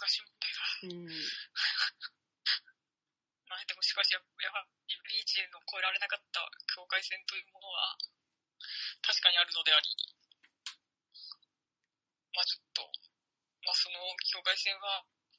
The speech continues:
Speaker 1: なんとかして破壊しないといけないのかもしれない。でも話していくとさ、やっぱどんどん思うことっていうのがあって、やっ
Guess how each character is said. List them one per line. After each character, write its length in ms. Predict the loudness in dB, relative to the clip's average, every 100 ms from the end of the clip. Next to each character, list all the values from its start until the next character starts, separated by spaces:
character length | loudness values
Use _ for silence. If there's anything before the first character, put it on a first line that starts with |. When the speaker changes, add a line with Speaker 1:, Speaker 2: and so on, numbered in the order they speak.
| -16 -16 -14 -14 -14 -16 -14 -12 -6 -2
Speaker 1:
な 80 | 0
ん 80 |
と 100 | 0
か 80 | 0
し 120 | 0
て 180 | 0 -2
破 160 | -2 0 2
壊 80 |
し 140 | 2 2
な 100 | 0
い 60 |
と 80 | -2
い 60 | -4
け 120 | -4
な 100 | -6
い 40 |
の 80 | -6
か 80 | -6
も 80 | -2
し 120 | 0
れ 60 | -2
な 80 |
い。 60 | -10 _ _ _ _ _ _ _ _ 0 2 -2 -4 -20 -20 _ _ _ _ _ _ _ _ _ _ _ _ -20 _
で 80 | 4
も 40 | 8
話 220 | 8 8
し 20 |
て 80 | 4
い 60 | 2 _
く 60 | -4
と 140 | 2 4
さ、 20 |
や 60 |
っ 40 | 4
ぱ 60 | 4
ど 80 | 2
ん 80 | 2
ど 80 |
ん 80 | -4
思 80 | -4
う 60 | -4
こ 80 | -6
と 80 |
っ 60 | -4
て 80 | -6
い 0 |
う 80 | -4
の 20 |
が 140 | -4
あ 80 | -4
っ 60 | -4
て、 80 |
や 20 |
っ 40 | -6